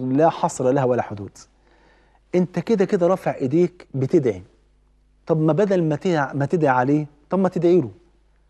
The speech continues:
يقول لي: "أدعي له؟" آه، أقول له: "آه والله ادعي له، ما هو اللي زي دوت لو اهتدى ما هيبقى في ميزان حسناتك، ولأن يهدي الله بك رجلاً واحداً خير لك من حمر النعم".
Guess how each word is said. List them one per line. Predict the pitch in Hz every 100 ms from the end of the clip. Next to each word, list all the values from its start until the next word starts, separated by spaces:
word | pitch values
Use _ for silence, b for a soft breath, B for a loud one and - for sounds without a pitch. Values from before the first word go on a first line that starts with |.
| _ _ _ _ -
يقول | 135
لي: | 160
"أدعي | 120 127
له؟" | 147
آه، | 156 185
أقول | 208 269
له: | 277
"آه | 294
والله | 262 226 240
ادعي | 226 214 294
له، | 170 110 _ b b b b b b
ما | 190
هو | 233
اللي | 220
زي | 185 196
دوت | 190 262 214
لو | 190 170
اهتدى | 147 - 190 190
ما | 190
هيبقى | 262 233
في | -
ميزان | 196 247
حسناتك، | - - 196 214 262 202 -
ولأن | 180 185 214 202
يهدي | 180 160 202 196
الله | 185 185 180
بك | 208 196
رجلاً | 170 180 156 160 151
واحداً | 143 165 185 185 B B
خير | 262 269
لك | 240 254
من | 220
حمر | - 240
النعم". | 202 226 226 131